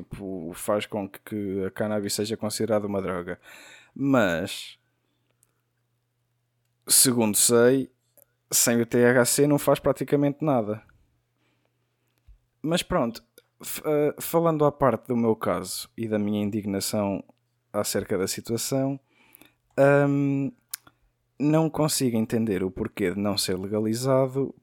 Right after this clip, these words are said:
por, eh, tendo em conta que já há demasiados estudos que comprovam que a cannabis é uma substância muito mais ligeira que tan-, eh, tanto o, o,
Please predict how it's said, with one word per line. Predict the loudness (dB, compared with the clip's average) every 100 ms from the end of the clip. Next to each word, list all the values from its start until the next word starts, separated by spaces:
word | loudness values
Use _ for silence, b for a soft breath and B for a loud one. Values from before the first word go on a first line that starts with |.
| -4
por, | 0 0 -4 -14 -8
eh, | -4 -2 -4 -4
tendo | -2
em | 0
conta | 0 -2 -2
que | -4 0
já | 2 2 0 -2
há | -10 _ _ _ -20 -18 -18 -18 -20 _ _ _ _ _ _
demasiados | -6 0 4 4 2 4 4 4
estudos | -2 -2 -2 -2 -4 -8 -12 _ _ _ _ _
que | -8
comprovam | -4 -2 2 2 2 -2
que | -6 -6 -4 -2 -4 -10 _ _ _
a | -12 -4
cannabis | 0 0 0 0 -2 -2
é | 2 2 0 -4 _
uma | -6 -4
substância | -4 -6 -4 -6 -4
muito | -4 -4 -2
mais | -2
ligeira | -2 -4 -2 -2 -4
que | -8 -8
tan-, | -4 -4 -4
eh, | -2 -2 -2
tanto | -4 -4 -6 -8
o, | -6 -4 -4 -8 -12 _ _ _ _ _ _
o, | -8 -4 -4